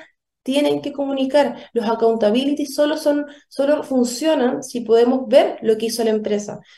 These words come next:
No nos podemos enterar hacia el final de lo que pasó, cómo accionó.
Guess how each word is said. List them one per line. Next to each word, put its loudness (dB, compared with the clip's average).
No 0
nos -2
podemos 2
enterar 0
hacia 0
el -10
final -2
de 0
lo 0
que 2
pasó, 2
cómo 4
accionó. -2